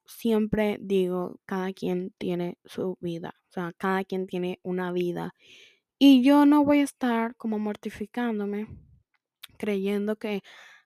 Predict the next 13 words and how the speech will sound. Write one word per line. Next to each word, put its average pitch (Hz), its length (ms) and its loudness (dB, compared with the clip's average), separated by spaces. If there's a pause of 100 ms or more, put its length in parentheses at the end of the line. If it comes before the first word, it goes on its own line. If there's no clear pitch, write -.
"Ay, 339 280 0
yo 294 80 -2
soy 339 160 -6
la 339 120 -4
única 330 300 -6
que 285 100 -18
está 285 200 -8
atrasada, 294 1040 -8 (360)
que 254 140 2
yo 262 100 4
no 277 60 4
estoy 294 380 0
logrando 247 800 0